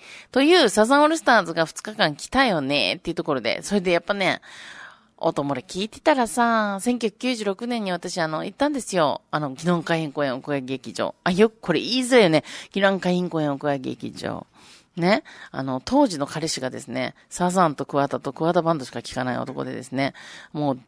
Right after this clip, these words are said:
もうこんなん、もう時効だから言いますけど、ダフ屋から買っていったんですよ。六千円のチケットで絶対取れるわけないわけ。あんな七千人、八千人しか入らないので。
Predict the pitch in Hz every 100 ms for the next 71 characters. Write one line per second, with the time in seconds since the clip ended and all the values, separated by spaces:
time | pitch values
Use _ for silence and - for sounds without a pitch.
0 | _ _ 180 170 - 226 233 226 180 175
1 | 185 175 190 247 254 214 156 170 175 214
2 | 247 185 170 311 320 147 - 143 135 -
3 | 131 120 - - - - - - 185 208
4 | 220 - 311 320 311 302 - 277 - 131
5 | 170 233 - 330 - 320 302 202 156 139
6 | 127 113 143 143 127 135 139 156 165 156
7 | 143 - 147 147 - 123 131 139 135 131
8 | 131 139